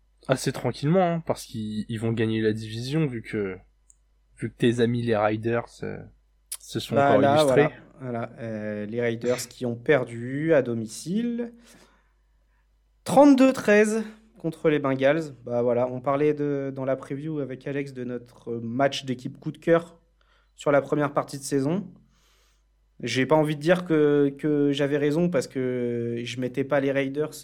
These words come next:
Speaker 2: dans mes, dans mon plus gros coup de cœur dans notre épisode de mi-saison parce que c'est aussi, euh, c'est aussi l'équipe que, que je supporte. Mais,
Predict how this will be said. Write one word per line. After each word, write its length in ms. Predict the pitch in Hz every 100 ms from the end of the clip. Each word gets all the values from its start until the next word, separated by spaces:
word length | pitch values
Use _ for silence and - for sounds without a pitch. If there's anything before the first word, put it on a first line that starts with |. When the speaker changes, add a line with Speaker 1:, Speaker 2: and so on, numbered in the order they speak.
| 131
Speaker 2:
dans 100 | 135
mes, 300 | 127 123 120
dans 160 | 127
mon 240 | 123 123 123
plus 240 | 123 147
gros 160 | 135 147
coup 160 | 147
de 60 | 143
cœur 360 | - 160 143 123
dans 120 | 123
notre 200 | 123 131
épisode 280 | 117 131 135
de 80 |
mi-saison 420 | 131 131 143 139 151
parce 200 | 120 -
que 120 | 123
c'est 180 | 117 117
aussi, 400 | 117 - 127 120
euh, 160 | 113 107
c'est 140 | -
aussi 200 | 110 -
l'équipe 320 | 113 110 -
que, 220 | - 110
que 160 | 107 -
je 100 | 117
supporte. 400 | 107 139 - -
Mais, 280 | 117 110